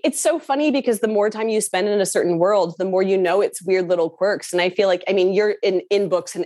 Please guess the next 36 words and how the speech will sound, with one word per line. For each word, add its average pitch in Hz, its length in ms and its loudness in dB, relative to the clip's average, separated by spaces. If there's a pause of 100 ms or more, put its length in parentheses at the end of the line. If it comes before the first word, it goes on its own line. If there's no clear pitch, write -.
(120)
every 233 260 0
single 185 320 -2
corner 175 320 0
of 165 160 -2
books, 160 320 -2 (340)
but, - 160 2
like, 185 280 0
I 208 100 2
bet 240 220 -2
you 185 420 0
would 190 160 -2
have, 170 440 -2 (300)
I 190 60 0
mean, 170 400 0
maybe 165 220 -2
this 196 160 -2
is 214 80 -8
something 262 240 2
you're 262 100 4
working 277 240 2
on. 147 160 -2
Like, 202 220 2
I - 80 2
feel 247 160 0
like 247 100 -4
you 240 80 -2
would 240 80 -2
have 220 180 -4
so 196 240 -2
much 185 280 -2
to 214 80 2
say 165 260 0
about 170 240 -2
the 180 80 -2
podcasting 190 720 -2
world 220 400 2